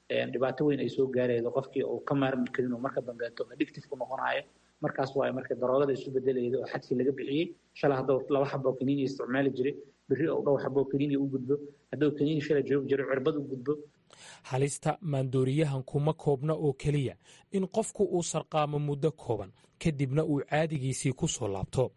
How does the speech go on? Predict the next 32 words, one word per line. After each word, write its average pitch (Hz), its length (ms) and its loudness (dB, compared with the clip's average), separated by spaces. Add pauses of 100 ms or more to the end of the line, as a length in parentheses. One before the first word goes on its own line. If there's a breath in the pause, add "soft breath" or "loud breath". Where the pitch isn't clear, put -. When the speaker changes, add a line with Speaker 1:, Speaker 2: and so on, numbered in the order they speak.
(600 soft breath)
Speaker 2:
Dhakhaatiirta 147 720 0 (100)
iyo 139 180 0
dadka 160 440 -2
arrintan 160 500 -2 (120)
u 196 60 2
dhundaloolaba 147 800 2
waxa 147 280 0
ay 139 120 0
hoosta 165 460 2
ka 196 140 0
wada 160 220 2
xariiqeen 143 560 0 (460 loud breath)
in 226 180 2
waali 185 560 2
joogto 165 420 0
ah 156 160 2
laga 143 220 0
dhaxlo, 104 400 -10 (400 soft breath)
marka 147 320 0
si - 280 -2
aan 151 160 -2
miyir 139 440 0
qab 196 200 2
ahayn 143 420 -4
uu 139 140 0
qofku - 380 -2 (120)
u 127 60 -6
isticmaalo. 113 640 -2 (680 soft breath)
Doctor 165 320 0
Ibraahim 202 440 0
Dhaqane 175 460 -2
Axmed 123 340 -4